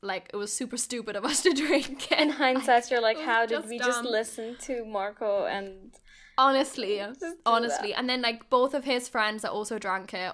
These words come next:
Speaker 1: also, like,
Speaker 2: So
Speaker 1: literally
Speaker 2: literally
Speaker 1: had been
Speaker 2: everyone,
Speaker 1: s-, like,
Speaker 2: besides you and Ale, right?
Speaker 1: The only two people who didn't have anything is me and my other friend Ale.
Speaker 2: Well, fingers
Speaker 1: Like,
Speaker 2: crossed you're
Speaker 1: we've
Speaker 2: all
Speaker 1: had
Speaker 2: good.
Speaker 1: nothing. Yeah, fingers crossed nothing's gonna happen. It's now been exactly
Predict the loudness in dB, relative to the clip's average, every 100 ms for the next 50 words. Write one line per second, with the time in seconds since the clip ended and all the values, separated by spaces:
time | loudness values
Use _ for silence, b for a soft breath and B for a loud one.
0 | -6 -8 -6 -6 -4 -4 -6 -10 b b
1 | -6 -4 0 2 2 2 2 2 2 0
2 | -2 -4 -2 0 2 2 2 -2 -12 -10
3 | -4 -2 -2 -6 -6 -6 -4 -6 -6 -8
4 | -8 _ _ _ _ _ -10 -10 2 4
5 | 4 2 0 -2 -2 -4 -4 -4 -4 -4
6 | -4 -4 -2 -4 -4 -4 -4 -6 -8 -8
7 | -14 _ _ _ -8 -6 -4 -6 -6 -10
8 | -10 -10 -6 -6 -6 -8 -10 -8 -6 -6
9 | -6 -6 -4 0 2 2 0 -4 -4 -8
10 | -16 -6 -2 -2 0 0 -2 -4 -10 -14
11 | -20 _ _ _ _ -2 0 0 2 0
12 | 0 2 0 2 -2 -4 -6 -8 -6 -6
13 | -6 -8 -2 -2 0 -4 -6 -4 -4 -2
14 | -2 -2 -4 -12 -10 -8 -8 -10